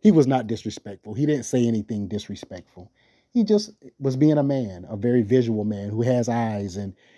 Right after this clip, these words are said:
he was appreciating, uh, what God, God had, has blessed this woman with. That is my opinion here on Derek Talk.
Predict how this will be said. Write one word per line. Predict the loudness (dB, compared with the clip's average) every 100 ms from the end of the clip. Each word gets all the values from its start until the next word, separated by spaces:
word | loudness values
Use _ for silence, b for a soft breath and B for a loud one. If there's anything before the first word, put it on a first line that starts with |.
| b
he | 0 2
was | 4 0
appreciating, | -2 -4 -4 0 2 2 0 -4
uh, | -4 -6 -4
what | -2 -2 -2
God, | -2 -2 -2 -2
God | 2 2 0
had, | -4 -6 -6
has | -4 -4
blessed | -2 -2 -2 -4
this | -8
woman | -6 -6 -6 -8
with. | -10 -14 _ _ _ _ _ _ -2
That | 2
is | 4
my | 4 2 2
opinion | -2 -2 0 2
here | 2 4
on | 4
Derek | 2 -4 -6 -6
Talk. | -6 -4 -6